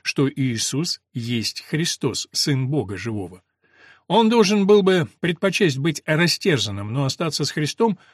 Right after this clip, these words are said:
он же хочет избежать повиновения обещанного государству, лишь притворно исповедуя христианскую веру.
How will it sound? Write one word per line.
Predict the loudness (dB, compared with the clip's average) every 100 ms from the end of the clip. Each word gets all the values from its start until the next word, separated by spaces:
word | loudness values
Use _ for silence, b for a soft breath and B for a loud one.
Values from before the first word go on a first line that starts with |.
| b _
он | 2 4
же | 2
хочет | 0 -2 -2 -4
избежать | -2 0 0 0 -2 -4
повиновения | -2 -2 -2 0 0 2 0
обещанного | 0 -4 -6 -8 -8
государству, | -8 -6 0 0 0 -2 B B 0
лишь | 0 0
притворно | 0 -2 0 2 4 4 2
исповедуя | -2 -2 -6 -6 -6 -4 -2 -4
христианскую | -6 -12 -10 -10 -10 -8 -6
веру. | -6 -8 -16